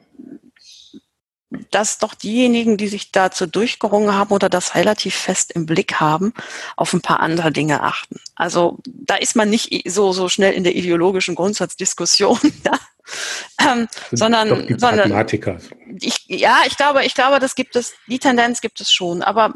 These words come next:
Speaker 1: das ist, also so habe ich das immer wahrgenommen. Das muss jetzt nicht unbedingt repräsentativ sein, sondern das ist wirklich was,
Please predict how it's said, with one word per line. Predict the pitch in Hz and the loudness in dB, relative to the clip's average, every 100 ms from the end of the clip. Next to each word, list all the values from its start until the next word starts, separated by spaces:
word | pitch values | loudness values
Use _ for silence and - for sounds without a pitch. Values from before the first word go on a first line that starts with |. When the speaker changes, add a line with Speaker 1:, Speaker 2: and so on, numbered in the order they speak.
| - | -4
Speaker 1:
das | 190 262 - | -2 -2 -2
ist, | 359 - - - | -4 -4 -8 -6
also | 233 208 | -4 0
so | 220 | 0
habe | 214 | -2
ich | - | -2
das | - - | -2 -2
immer | 156 143 | -2 0
wahrgenommen. | 135 - 143 143 | 0 -2 -2 0
Das | 156 - - | 0 -4 0
muss | 233 262 | 2 2
jetzt | 214 | 2
nicht | 262 - | 0 2
unbedingt | 247 226 226 | 2 2 2
repräsentativ | 220 - 196 180 175 - 165 | -2 -2 -2 -2 -2 -2 -2
sein, | 170 160 | 0 2
sondern | 180 170 | 2 2
das | 170 | 0
ist | - - | -2 0
wirklich | 202 - 202 | 0 0 -2
was, | 180 - - | -2 -4 -10